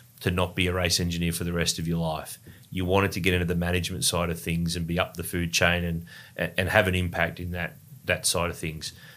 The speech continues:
So that now correlates with me and what you've just said. That's where your brain was about that time, because clearly it, you were unfulfilled in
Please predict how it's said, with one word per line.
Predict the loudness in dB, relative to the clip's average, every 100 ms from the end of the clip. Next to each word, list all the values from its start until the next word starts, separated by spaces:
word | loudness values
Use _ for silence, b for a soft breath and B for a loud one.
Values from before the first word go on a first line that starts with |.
| 0
So | 4
that | 6 4
now | 2 0
correlates | 2 2 4 2 0 0
with | 0 -2
me | -2
and | -2
what | -2
you've | -4 -4
just | 2 4
said. | 6 4 2 -4 b b b -20 4
That's | 6 6 2
where | 2
your | 2
brain | 2 4 2
was | 0 -2
about | 0 0 0
that | 0 -4 -2
time, | 2 2 0 -4
because | -4 -2 -2
clearly | 0 2 4 4 0 -2 B B B B B -6
it, | -4 -2
you | 0
were | 2
unfulfilled | 2 0 -2 2 4 4 2
in | 0 -4